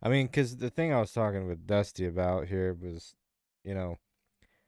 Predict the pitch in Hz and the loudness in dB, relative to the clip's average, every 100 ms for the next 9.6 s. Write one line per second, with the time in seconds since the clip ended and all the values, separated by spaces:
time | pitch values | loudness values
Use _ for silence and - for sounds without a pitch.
0 | _ _ _ _ _ _ _ _ - 98 | _ _ _ _ _ _ _ _ -4 -2
1 | 87 85 - _ _ _ _ _ _ _ | -2 -10 -16 _ _ _ _ _ _ _
2 | _ _ _ _ _ _ _ - 120 113 | _ _ _ _ _ _ _ -6 -2 0
3 | 113 135 107 90 139 135 _ - 95 135 | 2 4 2 -4 -16 -20 _ -6 -4 -2
4 | - 180 139 131 104 110 87 67 104 120 | 0 0 4 2 4 0 0 -4 -2 0
5 | 123 107 131 139 123 107 104 85 98 110 | 2 4 4 4 4 2 2 0 -2 -2
6 | 113 107 - 123 107 113 110 101 92 - | -2 -2 2 2 2 0 0 0 -2 -2
7 | 104 95 90 78 76 - _ _ - 95 | -2 0 -2 -2 -2 -8 _ _ -6 -4
8 | 98 92 76 98 107 - 147 143 135 127 | -2 -4 -4 -2 -2 0 0 2 2 2
9 | 117 - 110 104 95 - | 0 -2 0 2 0 -6